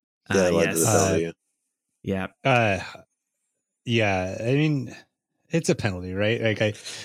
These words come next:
Speaker 3: I,
Speaker 1: Yeah.
Speaker 3: <laughs> I, I, I, I try, try, especially when, when I'm doing the podcast, to take off my Arsenal glasses, 'cause at the time I just was mad, and I don't know if I was <laughs> mad at Holding, if I thought it really wasn't a penalty.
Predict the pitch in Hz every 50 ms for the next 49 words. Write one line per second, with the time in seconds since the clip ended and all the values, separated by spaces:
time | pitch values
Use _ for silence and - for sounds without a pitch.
0 | - - - 123 - 185 147 - - 185 - 185 156 147 156 147 147 143 143 151
1 | 143 131 - - - 147 147 139 147 139 - 165 151 147 139 127 120 113 - -
2 | - - - - - - - _ _ _ _ _ _ _ - - - 170 151 135
3 | 123 120 117 117 107 110 117 - 113 113 107 - 127 110 - - 113 101 101 101
4 | 98 95 98 92 92 101 101 95 95 90 104 98 95 90 98 95 90 - 90 -
5 | 104 95 - 95 92 92 87 - 101 87 87 87 87 90 - - 98 85 95 92
6 | 87 87 - - 98 87 - 117 123 120 - 127 - - 107 95 90 87 90 87
7 | 87 87 85 - - - _ _ _ _ 101 92 - - - 95 87 85 85 90
8 | 98 107 107 - _ - - - - - - _ _ - - 113 101 90 87 87
9 | 85 95 101 101 92 92 101 - 92 87 90 - - 95 92 95 - 101 98 104
10 | 101 95 85 98 98 95 95 90 - 92 87 85 85 85 87 - _ _ _ -
11 | 95 87 87 90 92 98 95 87 90 87 85 87 87 - - 95 98 95 - 107
12 | 104 107 104 104 107 110 110